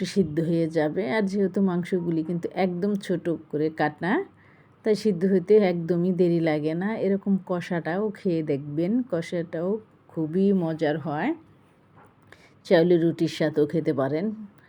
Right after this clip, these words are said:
বা পোলাওয়ের সাথেও খেতে পারেন, যেটার সাথে খান না কেন খুবই মজা হবে। আপনার প্রশংসা করবে বাড়ির সবাই অবশ্যই, তাই অনুরোধ রইল এই কুরবানিতে একবার হলেও ট্রাই করে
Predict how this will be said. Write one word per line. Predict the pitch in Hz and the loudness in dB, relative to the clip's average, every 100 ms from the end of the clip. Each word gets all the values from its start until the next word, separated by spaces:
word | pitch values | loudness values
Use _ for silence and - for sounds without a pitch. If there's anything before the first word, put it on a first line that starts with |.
| _ _ | _ _
বা | 147 143 | -4 -2
পোলাওয়ের | 170 165 156 151 | 2 2 2 -2
সাথেও | 160 151 151 147 | -4 -2 -4 -4
খেতে | 156 156 | -4 -2
পারেন, | 143 147 180 190 | 0 0 0 0
যেটার | 190 254 247 | -2 -2 -4
সাথে | 170 175 170 | -4 -4 -4
খান | 160 151 | -6 -6
না | 147 | -8
কেন | 147 147 165 - | -6 -6 -8 -8
খুবই | 170 160 180 185 185 165 | -6 -2 0 2 2 0
মজা | 156 156 156 | -2 -2 0
হবে। | 147 180 165 | 0 0 0
আপনার | - 165 165 | -2 -6 -4
প্রশংসা | 196 214 220 208 202 196 190 | -4 -4 -2 -4 -2 -4 0
করবে | 180 175 175 170 | 0 0 -2 -4
বাড়ির | 156 175 - | -4 -4 -6
সবাই | 165 151 156 151 | -4 -2 0 0
অবশ্যই, | 147 160 - 160 180 302 - - - - - _ - | -2 -4 -2 0 2 0 -6 -20 -20 -20 -20 _ -2
তাই | 202 202 | 2 4
অনুরোধ | 190 190 180 160 165 | 4 4 4 2 2
রইল | 165 160 175 - 233 | 4 4 2 2 2
এই | 240 196 | 2 0
কুরবানিতে | 202 190 180 180 175 165 185 - | 0 0 0 -2 -2 -2 -2 -2
একবার | 160 165 165 131 | -4 -2 -4 -2
হলেও | 165 170 175 | -2 -2 -2
ট্রাই | 170 147 143 | -2 -2 -2
করে | 160 151 | -2 -2